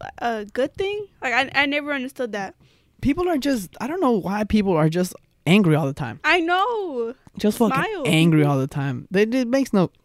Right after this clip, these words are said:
Speaker 2: excuse me, it makes no, no sense.
Speaker 1: It's different from having, like, a bitch face, like, naturally, but when they speak to you, you speak kind. There's no reason to always have a,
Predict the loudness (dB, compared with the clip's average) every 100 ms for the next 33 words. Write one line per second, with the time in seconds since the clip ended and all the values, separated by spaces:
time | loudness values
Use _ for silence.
0 | _ _ _ _ _ _ _ -16 -12 -2
1 | 0 0 0 0 2 4 10 10 10 4
2 | 2 2 4 4 2 -4 -12 -14 -18 -6
3 | -4 -4 -2 -4 -4 -6 -4 -4 -4 -4
4 | -6 -6 -4 -2 -4 -6 -6 -6 -8 -4
5 | -2 -2 -2 -4 -4 -4 -4 -4 -10 -8
6 | -4 0 0 0 -4 -4 -4 -6 -6 -6
7 | -8 -10 -12 -10 -10 -8 -10 -2 0 0
8 | -4 -8 -8 -10 -10 -8 -6 -4 -6 -8
9 | -10 -10 -10 -16